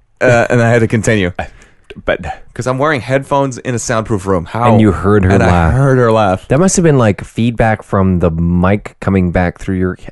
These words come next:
Speaker 2: I don't
Speaker 1: Yeah, no, they turned the mic off in that room while we were recording. So, like, it was just that loud.
Speaker 2: Just
Speaker 1: It
Speaker 2: that loud.
Speaker 1: penetrated. And, uh, it's so weird 'cause she's the nicest person. And, uh, but when she laughs, she <laughs> laughs so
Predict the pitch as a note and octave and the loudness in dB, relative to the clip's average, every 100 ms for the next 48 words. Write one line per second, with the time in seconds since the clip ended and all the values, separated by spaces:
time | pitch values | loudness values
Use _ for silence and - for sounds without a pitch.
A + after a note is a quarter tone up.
0 | - F#2 G2+ D#2+ _ - A#2+ A#2 A2 C3+ | -6 -2 -2 -2 _ -2 0 0 0 0
1 | C3 C#3 D3+ D3+ A#2 A#2+ A#2 A2 G2 G2 | 0 0 -2 0 0 0 -2 -2 -2 0
2 | G2+ F2+ F2+ F2+ - - - _ _ - | 0 -2 -4 -6 -14 -20 -20 _ _ -4
3 | G2+ G2 F#2 F2+ A2 G2+ F2 G2 F#2+ E2 | 0 0 0 2 2 2 0 0 0 -4
4 | F2+ - F2 F2 F2+ - - - - G#2 | -8 -4 -2 -2 -6 -14 -20 -16 -4 -2
5 | G2 G#2 F#2+ - G#2 G#2 G#2 F#2+ G2+ F#2 | 0 -2 -6 -8 -6 -2 0 0 0 2
6 | G#2 F#2 A2 F#2 F2 F#2 F2 E2+ - - | 2 4 2 2 2 2 0 -2 -8 -20
7 | - _ - - - - A2+ A2 G#2+ G#2+ | -20 _ -20 -20 -20 -14 -6 -4 0 0
8 | G#2 B2+ - D#3 C#3+ C3+ A#2+ A#2 B2 C3+ | 0 -2 0 0 0 -2 -4 -6 -2 -2
9 | B2 - G#2 G#2+ E2 F2+ - F#2 F#2+ F#2 | -4 -2 -2 -2 -6 -12 -8 -4 0 0
10 | F#2 F2+ - G#2 A#2 A#2 G#2 A2 A2 A2+ | 0 0 0 2 2 0 0 0 -2 -6
11 | - A2 G2+ G2 - - - - A2+ | -8 -6 -2 -2 -4 -6 -6 -2 -2